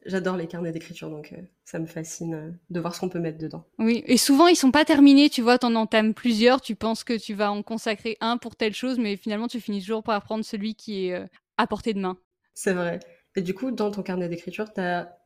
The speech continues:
Speaker 1: enfin, t'essaies de les dédier à un roman en particulier, ou du coup, ça t'arrive, comme tu disais, des fois, t'as des notes pour un autre projet en plein milieu ?
Speaker 2: Alors, j'essaie pas de les dédier à un projet en particulier.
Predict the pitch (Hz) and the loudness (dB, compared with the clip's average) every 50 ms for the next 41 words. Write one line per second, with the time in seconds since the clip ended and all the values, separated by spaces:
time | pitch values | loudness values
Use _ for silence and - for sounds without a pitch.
0 | _ _ _ - 180 175 160 - _ - - 151 147 165 - 208 196 - 220 196 | _ _ _ -16 -14 -14 -14 -14 _ -10 -10 -10 -8 -4 -4 -2 0 0 0 0
1 | 202 196 180 175 160 170 190 190 175 185 185 214 220 226 - - - 175 175 170 | 2 0 0 -2 0 0 0 0 0 0 -2 -2 -2 -2 -4 -6 -8 -6 -6 -4
2 | 165 165 160 - - 180 180 175 180 180 190 196 196 185 180 170 - - 170 - | -4 -6 -6 -6 -6 -6 -4 -4 -2 -2 -2 -2 -4 -4 -6 -10 -12 -12 -10 -6
3 | 175 190 247 277 226 170 180 180 226 233 - 175 - 175 185 208 202 - - 185 | -4 -2 0 0 0 -2 -4 -4 -4 -6 -6 -6 -4 -4 -4 -4 -6 -6 -6 -4
4 | 190 180 185 175 165 165 175 196 196 185 - 190 196 - 185 165 165 156 160 170 | -4 -6 -6 -10 -10 -6 -6 -4 -4 -4 -4 -6 -6 -6 -6 -4 -4 -2 -2 -2
5 | 190 185 185 - - 165 156 156 165 185 202 202 - - - 180 180 170 175 190 | -4 -6 -8 -14 -12 -8 -6 -2 -2 -2 -2 -2 -4 -6 -6 -4 -4 -4 -6 -6
6 | - - 165 - - 196 190 196 185 185 180 202 302 370 _ _ _ _ _ _ | -8 -10 -14 -10 -6 -4 -2 0 0 0 -2 -4 -6 -10 _ _ _ _ _ _
7 | _ _ _ _ _ _ _ _ _ _ _ _ - 220 214 214 214 202 - _ | _ _ _ _ _ _ _ _ _ _ _ _ -6 -4 -2 -2 -2 -4 -6 _
8 | _ - - 214 208 247 208 254 254 - 302 311 277 247 220 190 _ - 185 214 | _ -12 -8 -4 -4 -4 -4 -4 -4 -2 -2 -2 -2 -4 -6 -8 _ -10 -8 -6
9 | 226 208 214 262 254 240 208 202 196 - - 226 220 254 254 254 226 233 214 - | -6 -4 -4 -4 -4 -4 -4 -6 -8 -8 -6 -6 -4 -4 -4 -4 -4 -6 -8 -8
10 | - - - - 214 208 220 240 262 285 294 - | -14 -18 -12 -10 -8 -4 -4 -2 -2 -2 -4 -6